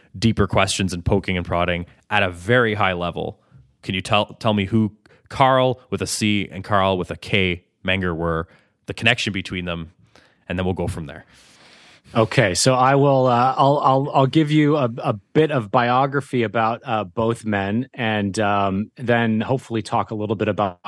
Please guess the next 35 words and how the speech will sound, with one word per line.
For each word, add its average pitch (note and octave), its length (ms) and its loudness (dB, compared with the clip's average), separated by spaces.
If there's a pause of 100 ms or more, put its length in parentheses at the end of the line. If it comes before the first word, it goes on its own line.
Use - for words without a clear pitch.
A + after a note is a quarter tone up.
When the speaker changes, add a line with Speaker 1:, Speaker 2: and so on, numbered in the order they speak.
(160)
Speaker 2:
why G#2 260 0
they G2+ 140 -2
were G2+ 160 -4
each - 380 -2
important A2+ 640 -2
in G#2+ 160 -2
their G#2 180 2
own, G#2 320 0 (340)
um, G2+ 480 -2
in, A2+ 140 -6
in C#3+ 160 -2
their A2+ 140 0
own G2+ 100 -2
times A2+ 480 0
and G#2 100 -2
in G2+ 80 -4
their G2+ 140 -2
own F#2+ 140 -4
disciplines, G2+ 480 -4
and F#2 100 0
then F#2 100 2
maybe F2+ 200 0
we F2+ 120 -2
can G2 140 -6
go F2 160 -2
off F2+ 180 0
from F#2+ 200 0
there. A2+ 180 2
So, A2 300 2 (320)
uh, A2+ 300 2 (120)
Carl G#3 460 2
Menger E3 360 2
with C3 200 0
a G2+ 80 -2
C, C#3+ 720 -2